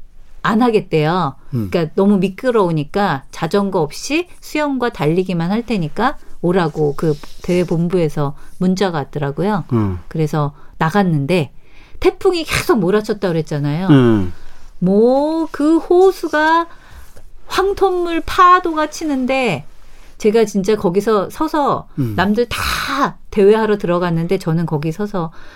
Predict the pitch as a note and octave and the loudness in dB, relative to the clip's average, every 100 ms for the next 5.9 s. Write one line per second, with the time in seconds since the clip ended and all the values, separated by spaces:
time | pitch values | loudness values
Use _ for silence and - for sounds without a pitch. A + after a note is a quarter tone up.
0 | - A#3+ A#3 G4 - D#4 B3 E3+ F3+ C#4+ | -8 -4 -2 -2 0 0 2 0 -2 0
1 | D4 A3 G#3 C#3+ D#3 G3+ F3 C3 D3 - | -2 -4 -2 0 2 2 0 -4 -6 -12
2 | - - - - - - - - - A2+ | -12 -12 -12 -12 -12 -14 -14 -16 -4 0
3 | G#2 G2 F#2 A2 G#2+ - - - - - | 4 4 2 2 0 -2 -12 -14 -14 -16
4 | - - - - - - - - A#3+ G#3+ | -16 -16 -16 -16 -16 -12 -12 -2 -2 0
5 | F#3+ F#3 B3 C4 A#3 F#3+ E3 F#3 G#3+ | 0 4 4 4 -2 0 2 2 0